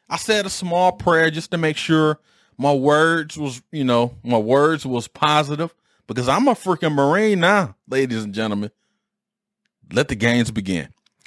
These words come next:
So I walked in and I heard people, this was before people saying, "Thank you for your service." They were kinda just looking at me funny, like, "Who is this police officer?" I'm a freaking Marine. Ain't no daggone police officer. So I walked in, and some of the cats I was,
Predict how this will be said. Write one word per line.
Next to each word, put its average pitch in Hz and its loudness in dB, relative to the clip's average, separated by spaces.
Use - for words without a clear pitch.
So - 0
I 101 4
walked 123 2
in 135 2
and 104 -4
I 107 -2
heard 120 2
people, 127 -2
this 175 0
was 156 -6
before 127 -2
people 98 -4
saying, 98 -2
"Thank 113 2
you 104 -2
for - -4
your 95 0
service." 95 0
They 107 2
were 143 2
kinda 120 0
just 90 -8
looking 98 -2
at 98 -2
me 95 -2
funny, 98 -2
like, 87 -2
"Who 240 2
is 165 2
this 160 -4
police 95 -2
officer?" 73 -4
I'm 208 2
a 180 6
freaking 117 0
Marine. 87 0
Ain't 127 0
no 92 0
daggone 76 -6
police 80 -6
officer. - -8
So 120 0
I 110 2
walked 120 0
in, 92 -8
and 117 -8
some 175 -2
of 165 -4
the 156 -4
cats 165 -4
I 143 0
was, 135 -4